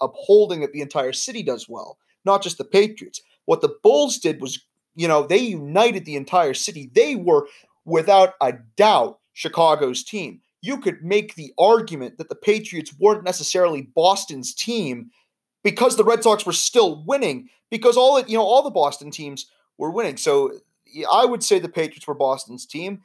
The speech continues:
but I feel that's a debate that we could debate until the cows come home. Um, and so, so ends another great sports series on E S P N. Um, they were talking about it tonight with Stephen A and, and Magic Johnson in that panel.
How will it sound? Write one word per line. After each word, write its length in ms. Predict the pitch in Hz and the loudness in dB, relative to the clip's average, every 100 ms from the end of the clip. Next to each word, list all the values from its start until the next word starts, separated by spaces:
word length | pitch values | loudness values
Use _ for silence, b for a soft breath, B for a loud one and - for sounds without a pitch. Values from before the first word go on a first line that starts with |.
| _ _ 160 | _ _ 2
but 60 | |
I 100 | 165 | 2
feel 200 | 160 202 | 2 2
that's 220 | 175 170 | 4 2
a 60 | 160 | -2
debate 580 | 143 147 160 156 - 151 | -6 2 2 2 -2 2
that 400 | 151 143 - - _ _ _ _ _ _ _ _ _ 147 | 4 4 2 -6 _ _ _ _ _ _ _ _ _ -2
we 300 | 156 156 143 | 0 0 -2
could 160 | 160 | -6
debate 300 | 147 147 165 | 0 2 2
until 180 | 147 151 | 0 -2
the 80 | 147 | 0
cows 320 | 180 233 254 | 0 2 2
come 200 | - 131 | -2 -8
home. 220 | 120 98 _ _ _ _ _ - | -12 -16 _ _ _ _ _ 2
Um, 540 | 135 135 139 131 127 _ _ _ _ _ _ _ _ _ _ - - | 4 4 2 -8 -18 _ _ _ _ _ _ _ _ _ _ -14 -4
and 200 | 160 160 | -4 0
so, 440 | 180 165 170 160 - 113 - | 2 4 2 0 -10 -20 -12
so 380 | - - 262 233 | -4 2 4 4
ends 200 | 214 165 | 2 -2
another 200 | 190 190 | -4 -2
great 300 | 170 175 165 | -2 -4 -4
sports 440 | - 156 160 - | -10 -4 -4 -4
series 320 | 156 151 143 147 | -6 -6 -4 -4
on 120 | 143 | -4
E 120 | 143 | -4
S 140 | 127 | -4
P 240 | - 135 135 | -6 -4 -2
N. 320 | 131 127 b b b _ | -2 -4 b b b _
Um, 460 | 127 127 127 127 - _ - | 2 2 2 -4 -16 _ -20
they 400 | 147 151 147 147 | 0 4 6 4
were 220 | 147 143 139 | 2 0 2
talking 340 | 180 175 175 | 2 2 2
about 220 | 151 147 | 2 2
it 60 | 139 | 0
tonight 280 | 143 139 127 | -2 -2 -2
with 100 | 120 | -6
Stephen 360 | - 147 135 | -8 -8 -8
A 280 | 135 131 131 | -6 -6 -6
and, 140 | 127 | -8
and 220 | 120 127 127 | -10 -8 -4
Magic 260 | 131 127 | -4 -4
Johnson 400 | 117 131 127 127 | -4 -2 -2 -6
in 60 | 120 | -2
that 280 | 127 120 - | -2 -2 -2
panel. 440 | 127 123 120 | -2 0 -4